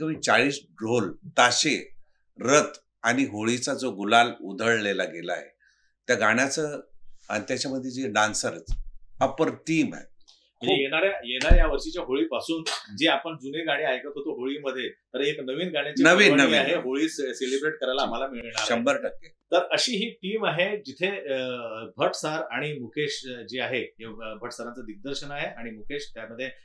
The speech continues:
Speaker 2: लीड, अ, रोल करतो आहे. अशी ही टीम आपल्या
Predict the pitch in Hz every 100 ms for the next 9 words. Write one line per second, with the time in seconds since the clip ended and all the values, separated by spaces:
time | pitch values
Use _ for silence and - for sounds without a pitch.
0 | _ 107 139 127 131 120 113 113 101 131
1 | 156 151 139 143 135 160 _ - 123 -
2 | 220 226 - - 170 - 170 160 113 110
3 | 139